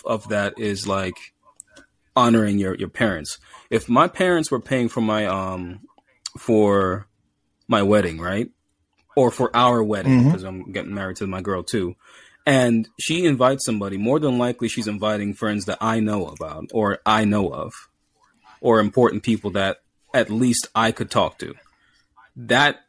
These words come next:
Speaker 1: to me, I kind of understand. But at the same time, most people in America, I guess, I'm guessing they're, they don't have that kind of, uh,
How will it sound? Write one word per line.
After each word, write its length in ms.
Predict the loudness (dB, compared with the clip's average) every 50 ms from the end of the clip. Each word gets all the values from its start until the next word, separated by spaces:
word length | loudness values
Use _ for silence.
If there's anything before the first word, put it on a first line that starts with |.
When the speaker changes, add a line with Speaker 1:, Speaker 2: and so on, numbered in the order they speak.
| -14 -8 -4
Speaker 1:
to 100 | 0 2
me, 540 | 2 2 2 2 0 0 -2 -4 -6 -8 -8 -6
I 160 | -4 -2 -2
kind 240 | -2 -4 -4 -4 -4
of 80 | -4 -6
understand. 640 | -8 -8 -8 -8 -10 -10 -12 -14 -16 -18 -20 -20 _ _ _ _ _ _ _ -20 _ -2 0
But 140 | 0 0
at 80 | 0 0
the 60 | -2
same 300 | -2 0 0 2 0 0
time, 640 | 0 0 2 2 4 4 2 2 0 -2 -4 -6 -10 _ _ _ _ _ _ _ _ _ _ _ _ _ _ _ _ 2
most 280 | 4 4 4 2 0
people 340 | -2 -2 -2 0 -2 -2 0
in 100 | 0 -2
America, 760 | 0 0 0 0 0 0 0 0 -2 -2 -4 -2 -4 -6 -4 -4
I 120 | -4 -2
guess, 280 | -2 0 0 0 -2 -2
I'm 160 | -2 -2 0
guessing 340 | 0 0 0 0 0 -2 0
they're, 220 | 0 0 -2 -4 -4 _
they 100 | -2 -2
don't 200 | 0 -2 -2 -4
have 340 | -6 -4 -2 -2 -2 0 0
that 140 | -2 -2 -2
kind 320 | -4 -4 -2 -2 -2 -2 -2
of, 260 | -2 -4 -4 -6 -10 -12 -14 -14 -16 -18 -20 _ _ _ _ _ _ _ _ _ _ _ _ _ _ _ _ 2
uh, 480 | 4 4 6 6 4 4 4 2 2 0